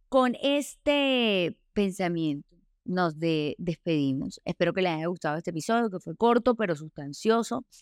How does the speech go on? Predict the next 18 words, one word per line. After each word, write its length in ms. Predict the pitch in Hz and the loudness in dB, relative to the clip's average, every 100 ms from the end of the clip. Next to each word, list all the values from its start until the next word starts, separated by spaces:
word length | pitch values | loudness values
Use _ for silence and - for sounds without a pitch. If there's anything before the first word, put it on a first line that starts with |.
| _ - - _ _ | _ -20 -20 _ _
Si 240 | - 233 | -4 -2
tienen 340 | 196 208 185 202 | 0 2 4 4
algún 320 | 202 190 190 | 2 2 0
comentario, 480 | 196 180 170 160 180 | 0 0 2 2 2
nos 120 | 185 | -2
encantaría 480 | 170 156 147 143 143 | 0 -2 -2 -4 -6
que, 380 | 175 165 151 - | -4 -4 -6 -8
que 80 | 175 | -6
nos 140 | 151 139 | -4 -4
lo 100 | 139 | -2
dieran. 560 | 160 220 233 233 226 - _ _ _ _ _ - | 2 2 2 0 -2 -8 _ _ _ _ _ -2
Y 380 | 208 190 170 165 | 0 2 0 0
nada, 280 | 165 202 | 2 2
mi 180 | 233 214 | 2 0
gente 240 | 175 160 160 | -2 -2 -2
linda, 520 | 185 208 190 165 - - | 0 0 0 -2 -6 -8
nos 240 | 185 160 | -4 -2
vemos 420 | 156 190 220 226 | 2 2 2 -2